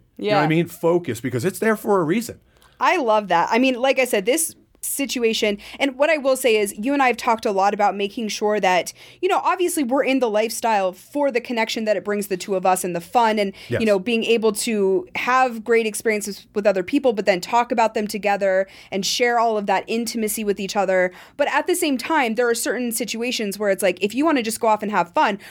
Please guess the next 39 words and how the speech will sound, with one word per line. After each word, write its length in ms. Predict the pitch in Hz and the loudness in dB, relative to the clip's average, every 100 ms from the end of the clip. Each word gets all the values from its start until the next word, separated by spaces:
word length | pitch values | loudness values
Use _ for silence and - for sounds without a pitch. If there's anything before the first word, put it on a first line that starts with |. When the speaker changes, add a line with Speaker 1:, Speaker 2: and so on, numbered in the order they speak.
| - | -14
Speaker 2:
we're 240 | 208 262 269 | -2 0 4
at 180 | 247 | 4
a 60 | 196 | 2
point 320 | - 254 240 | 0 -4 -2
in 80 | 220 | -2
our 100 | 196 | 0
non-monogamous 720 | 196 202 190 190 190 190 175 | 2 2 2 2 2 -2 -4
journey 480 | 170 180 202 233 277 | -6 -2 0 0 0
that 160 | 214 - | 2 2
I'm 160 | 254 | 0
totally 420 | - 277 277 226 165 | 0 -2 0 0 0
okay 260 | 165 202 | 0 0
with 160 | 175 160 | 0 -2
that. 260 | 113 101 | -4 2
Speaker 1:
Right. 160 | 123 - - | 2 0 0
Speaker 2:
Not 200 | 262 302 | 0 2
everything 400 | 254 277 254 220 | 2 0 -2 -4
has 260 | 208 220 220 | 0 0 0
to 80 | 202 | -4
be 180 | 202 | -4
about 440 | - 190 202 185 - _ | -2 2 2 2 -2 _
us. 220 | 220 - - | 0 0 0
Sometimes 440 | 277 330 302 214 | 2 4 2 0
you 140 | 202 | -4
can 140 | 254 240 | -2 0
just 180 | 220 - | 0 -2
go 100 | 220 | 0
have 200 | 214 170 | 0 0
fun. 420 | - 208 - - - | 0 0 -4 -14 -2
Speaker 1:
Yeah, 160 | 196 151 | 0 2
and 80 | 165 | 2
we've 120 | 202 | 2
talked 220 | 220 220 | 0 2
about 160 | 151 113 | 0 0
that. 140 | 104 | 0
That's, 200 | 147 - 131 | -2 -2 0
I 40 | |
mean, 140 | 147 | 0
we, 180 | 151 185 | 0 -2